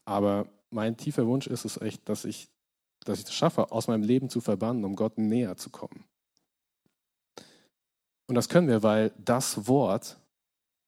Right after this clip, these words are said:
in Form von Jesus Christus auf diese Welt kam. Und die Frage ist, ob du ihm vertraust. Wie stehst du zur Sünde? Vertraust du ihm? Und willst du Gott kennenlernen, dann schau auf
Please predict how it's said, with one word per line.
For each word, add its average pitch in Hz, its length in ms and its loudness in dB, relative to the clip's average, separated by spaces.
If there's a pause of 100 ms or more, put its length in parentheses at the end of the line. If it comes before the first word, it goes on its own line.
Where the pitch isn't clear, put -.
(220)
in 104 160 -2
Form 123 240 0
von 107 120 -4
Jesus 113 280 0
Christus - 360 -6
auf 95 200 -10
diese 92 220 -4
Welt 101 180 -2
kam. - 240 -8
Und - 1300 -20
die 101 60 -2
Frage 131 340 2
ist, - 220 -4
ob - 260 -6 (240)
du 135 260 0
ihm 123 160 2
vertraust. - 600 -6 (1120)
Wie 117 140 0
stehst 123 260 0
du 117 80 2
zur 113 380 -4
Sünde? 117 420 -4
Vertraust - 480 -4
du - 60 -6
ihm? 90 240 -10 (1600)
Und 110 140 -2
willst 131 180 4
du 120 60 0
Gott - 180 0
kennenlernen, 90 500 -4
dann 95 140 -6
schau 110 280 -4
auf - 360 -8